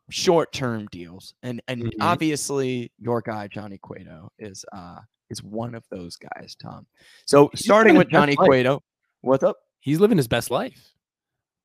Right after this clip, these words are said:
Speaker 1: Oh, I mean, yes, he is, as he should be.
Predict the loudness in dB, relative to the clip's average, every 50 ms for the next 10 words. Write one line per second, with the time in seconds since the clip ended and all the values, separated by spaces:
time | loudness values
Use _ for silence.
0 | _ _ _ _ _ _ -4 -2 0 2 2 2 0 0 -2 -6 -10 -12 -14 -20
1 | -16 _ -10 -10 -8 -8 -8 -8 -8 -8 -10 -10 -12 -14 _ _ _ -16 -14 -14
2 | -12 -12 -10 -10 -10 -10 -12 -14 -18 -20 _ _ _ _ _ -4 -2 -2 -2 -4
3 | -4 -4 -4 -4 -6 -8 -10 -12